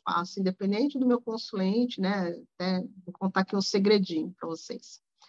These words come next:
A primeira coisa que eu faço, eu olho a carta trinta e três,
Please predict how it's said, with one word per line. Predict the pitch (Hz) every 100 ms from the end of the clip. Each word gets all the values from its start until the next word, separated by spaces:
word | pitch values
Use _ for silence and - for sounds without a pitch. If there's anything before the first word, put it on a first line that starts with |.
| _ -
A | - - -
primeira | 247 330 427
coisa | 339 269
que |
eu | 247
faço, | - 277 277 277
eu |
olho | 262 262
a | 262
carta | 277 262
trinta | 262 254 262
e | 269
três, | - 190